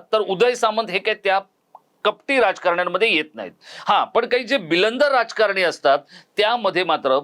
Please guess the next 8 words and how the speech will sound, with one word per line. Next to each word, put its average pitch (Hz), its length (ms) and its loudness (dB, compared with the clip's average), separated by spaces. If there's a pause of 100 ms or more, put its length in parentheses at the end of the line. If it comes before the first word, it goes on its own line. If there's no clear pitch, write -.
(240)
उदय 185 280 2
सामंतांना 156 720 0
तुम्ही 180 460 -4
पहिल्या 190 480 -2
पाचामध्ये 175 840 -2 (320)
क्रमांक 160 380 0
देऊ 151 300 0
शकता. - 340 -6